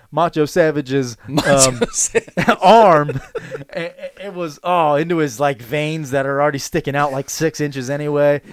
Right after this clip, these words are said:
Speaker 2: Macho Man, listen,
Speaker 1: Oh.
Speaker 2: Randy Savage did not feel any of that.
Speaker 1: What a
Speaker 2: That
Speaker 1: legend
Speaker 2: dude
Speaker 1: Macho
Speaker 2: was
Speaker 1: was.
Speaker 2: so stoked up on,
Speaker 1: Oh,
Speaker 2: on
Speaker 1: everything.
Speaker 2: on everything.
Speaker 1: That was most of the podcast,
Speaker 2: From
Speaker 1: too. They were on so many drugs.
Speaker 2: From, from, from, from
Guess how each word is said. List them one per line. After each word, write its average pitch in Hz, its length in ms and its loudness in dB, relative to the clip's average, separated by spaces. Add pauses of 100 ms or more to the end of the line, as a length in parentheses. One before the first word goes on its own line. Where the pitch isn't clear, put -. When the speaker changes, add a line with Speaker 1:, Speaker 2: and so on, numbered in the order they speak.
(200)
Speaker 2:
Macho 208 400 -2
Man, 165 240 -4
listen, 156 340 -2
Speaker 1:
Oh. 131 40 -8
Speaker 2:
Randy 180 260 -4
Savage 127 540 -4
did 139 220 -4
not 123 400 -8
feel 110 400 -8
any 104 220 -12
of 90 120 -18
that. 87 220 -20
Speaker 1:
What 160 160 -2
a 123 40 -4
Speaker 2:
That 98 120 -10
Speaker 1:
legend 156 260 -2
Speaker 2:
dude 180 220 6
Speaker 1:
Macho 151 140 -2
Speaker 2:
was 123 140 -4
Speaker 1:
was. 107 200 -4
Speaker 2:
so 147 560 -2 (600)
stoked 143 560 -8
up 135 280 -4
on, 107 580 -14 (260)
Speaker 1:
Oh, 143 140 -4
Speaker 2:
on 120 180 -4
Speaker 1:
everything. 131 460 -4
Speaker 2:
on 175 300 -6 (100)
everything. 175 220 -4
Speaker 1:
That 185 180 4
was 175 160 4
most 156 380 2
of 131 100 -6
the 156 80 2
podcast, 135 360 2
Speaker 2:
From 165 100 2
Speaker 1:
too. 147 180 2
They 151 140 0
were 156 120 2
on 131 140 -2
so 156 220 -4
many 139 160 -8
drugs. 131 480 0
Speaker 2:
From, 160 260 -2
from, 143 480 -8
from, 127 460 -10
from 117 320 -10